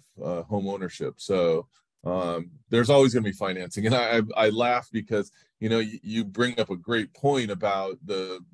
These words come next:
size of the industry and the fact that if you go back and forward, uh, with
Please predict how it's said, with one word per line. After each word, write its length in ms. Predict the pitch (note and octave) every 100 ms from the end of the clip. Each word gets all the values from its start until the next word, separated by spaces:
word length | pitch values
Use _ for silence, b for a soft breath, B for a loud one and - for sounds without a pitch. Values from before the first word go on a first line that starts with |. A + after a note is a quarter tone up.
| -
size 440 | - A#2 A2+ G#2+
of 120 | G#2
the 140 | F#2 C3+
industry 840 | F#3 F3+ E3 - E3 D#3 C#3+ C#3+
and 140 | A#2
the 60 | G2
fact 300 | - G2+ -
that 100 | F#2+
if 100 | F2+
you 80 | F#2
go 140 | F#2
back 380 | E2+ C#3 C3 C#3
and 180 | G2 F2 -
forward, 580 | C#3 C#3 C3+ C3 B2+ A#2 _ _
uh, 380 | F#2 G2 F#2+ F#2+
with 300 | F#2 F#2+ -